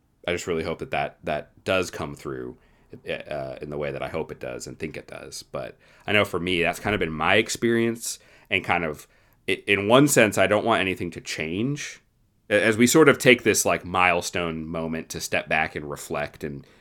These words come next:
do a little introspection, like, on, on the one hand, I don't want anything to change. And on the other hand, like,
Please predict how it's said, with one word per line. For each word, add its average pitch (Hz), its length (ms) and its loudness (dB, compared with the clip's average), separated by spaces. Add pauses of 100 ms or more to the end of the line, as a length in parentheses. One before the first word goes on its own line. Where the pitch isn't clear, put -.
do 90 120 -2
a 80 60 0
little 80 180 -2
introspection, 76 720 -6
like, 69 340 -8 (880)
on, 95 180 -2
on 101 80 -2
the 98 80 -2
one 143 160 8
hand, 117 180 8
I 98 40 8
don't 117 120 8
want 98 140 6
anything 92 300 0
to 73 40 -14
change. 80 600 0
And 90 100 -2
on 90 80 0
the 87 100 0
other 87 140 -2
hand, 82 220 -2
like, 78 180 -4